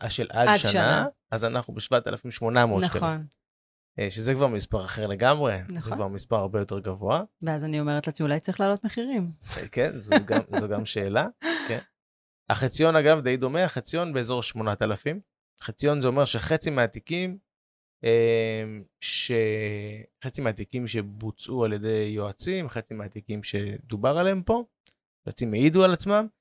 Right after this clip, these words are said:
Speaker 1: הם מעל שמונת אלפים שקל.
Speaker 2: כן.
Speaker 1: חצי הם גם מתחת, אבל חצי הם מעל.
Speaker 2: מהמם.
Speaker 1: אה, גם אלה שמתחת, אנחנו רואים שמעט מאוד מהם נמצאים במתחת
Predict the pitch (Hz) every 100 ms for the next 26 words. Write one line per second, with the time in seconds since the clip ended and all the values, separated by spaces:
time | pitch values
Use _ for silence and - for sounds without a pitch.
0 | _ _ - 113 120 131 143 123 113 104
1 | 107 98 104 - 101 - _ _ _ -
2 | 160 135 160 170 160 147 143 135 110 95
3 | 107 110 - 160 - 156 123 107 95 101
4 | 98 _ _ 165 156 170 208 _ _ 107
5 | 107 143 165 160 143 113 107 - - -
6 | - 110 107 113 113 151 - 104 98 92
7 | 147 - 120 107 151 160 165 175 175 123
8 | 107 113 123 139 123 107 - 117 131